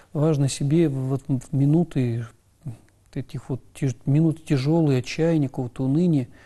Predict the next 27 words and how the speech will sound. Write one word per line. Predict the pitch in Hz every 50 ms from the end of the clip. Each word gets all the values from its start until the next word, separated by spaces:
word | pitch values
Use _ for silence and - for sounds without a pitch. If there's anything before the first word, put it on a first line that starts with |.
| - - - - - - _ -
когда | - - 123 123 135
думаешь, | 131 131 135 135 127 -
"Столько | - - - 185 185 175 - 165
у |
меня | 156 151 147
грехов, | 139 147 143 131 - - 151 147 131 -
вот | - -
такой | - 147 - - 151 147
вот | - -
я | 135
безнадежный". | 131 139 131 127 143 139 131 143 139 131 120 131 123 113 - - - - - _ _ _ _ _
э, | 147 143 143 143 143 139 139 139 - -
помнить, | - 156 151 143 123 117 - - - - _
что | _ - - 135
Господь | 123 135 131 - - - 202 220 - - - -
ищет | - 185 185 - - - 151 - - -
спасения | - - - - 139 - - - 190 185 175
твоего | - - - 143 135 127
человека, | - - - 143 131 131 120 110 104 - - _ _ _ _ _ _ _ _ _ _ _ _ _
а | - 135
не | 139 156 160
гибели. | 147 139 131 113 127 117 113 127 - - _ _ _ _ _ _ _ _ _ _ _ _ _ 156
Не |
того, | 139 - 160 214
чтобы | 202 - - 143
тебя | - - 151 156 156
засудить, | 139 151 139 - - - 151 135 139 135 110 - - -